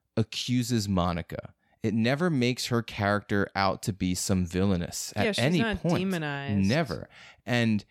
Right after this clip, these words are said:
Speaker 1: it remains on her side throughout. That was the most offensive thing. The, what the censors ultimately said was it glorified violence, which is something that you can say about almost any fucking movie ever.
Speaker 2: In a weird way,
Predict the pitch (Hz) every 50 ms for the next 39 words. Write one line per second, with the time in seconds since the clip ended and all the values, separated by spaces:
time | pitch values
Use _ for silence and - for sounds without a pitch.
0 | _ _ - 151 131 156 151 147 139 131 139 170 196 202 170 180 156 120 - 147
1 | 147 147 143 - - 123 135 143 113 92 92 - - - - 110 104 127 156 147
2 | 95 73 - _ _ _ _ _ - 113 101 123 139 160 165 - - 127 117 117
3 | 120 117 110 110 104 98 98 107 107 104 104 104 104 - - 110 95 - 98 92
4 | 92 - - 92 85 - - - 78 73 71 - - - - - 113 113 101 -
5 | 120 117 - 113 - - 143 160 - 147 127 127 - _ _ _ _ _ - 127
6 | 135 139 - 143 139 - - 110 107 - - 104 92 95 101 107 104 101 101 95
7 | 92 90 87 - _ _ _ - - 104 92 - - - 101 98 98 98 95 -
8 | - 90 87 85 85 82 - 85 87 85 73 71 71 - - - - - - -
9 | - - _ _ _ _ _ _ - 117 113 120 - 185 180 165 135 135 127 -
10 | 123 110 - - 170 160 139 113 98 92 92 - - _ _ _ _ _ _ _
11 | _ _ _ _ _ _ - - 240 226 226 208 - - - 254 247 202 180 -
12 | - 214 202 - - 151 131 143 208 214 143 117 - - - 226 247 - 110 -
13 | - - _ - 233 247 254 254 240 196 185 202 208 208 226 254 277 285 254 208
14 | 170 170 165 156 160 160 170 185 202 226 220